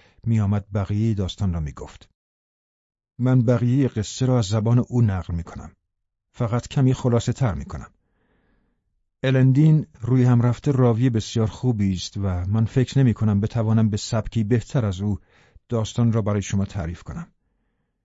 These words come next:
حالا این هم ادامه داستان. او گفت:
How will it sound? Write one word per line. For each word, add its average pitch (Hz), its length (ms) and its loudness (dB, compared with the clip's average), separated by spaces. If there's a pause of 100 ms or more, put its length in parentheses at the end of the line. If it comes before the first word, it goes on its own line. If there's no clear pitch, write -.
(760)
حالا 113 380 0 (460)
این 139 160 0
هم 120 200 2
ادامه 117 440 4
داستان. 87 420 -8 (1700)
او 139 160 0
گفت: 123 400 0